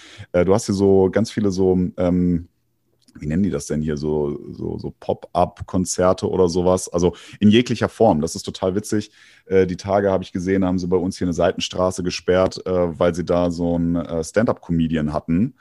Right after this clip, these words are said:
Und dann haben die halt mitten auf der Straße, wirklich mitten auf der Straße, haben die dann halt Stühle mit Socially Distance und so weiter, äh, also mit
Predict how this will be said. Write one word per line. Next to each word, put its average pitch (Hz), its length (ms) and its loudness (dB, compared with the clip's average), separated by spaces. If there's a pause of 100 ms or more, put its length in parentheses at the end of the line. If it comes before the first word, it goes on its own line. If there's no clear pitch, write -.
(360)
Und 85 380 4
dann 87 220 0
haben 90 120 0
die 87 80 -2
halt 82 140 -2
mitten 85 180 -2
auf 87 120 -2
der 85 120 -2
Straße, 87 420 -4
wirklich 82 220 -8
mitten 110 500 0
auf 95 240 0
der 98 80 -6
Straße, 87 440 -4
haben 85 120 -4
die 85 60 -4
dann 82 180 -4
halt 80 240 -4
Stühle 104 720 -2 (100)
mit 85 320 -4
Socially 85 460 -8
Distance - 420 -8
und 98 80 -6
so 95 120 -6
weiter, 98 420 0
äh, - 60 -10
also 73 280 -8
mit - 340 -8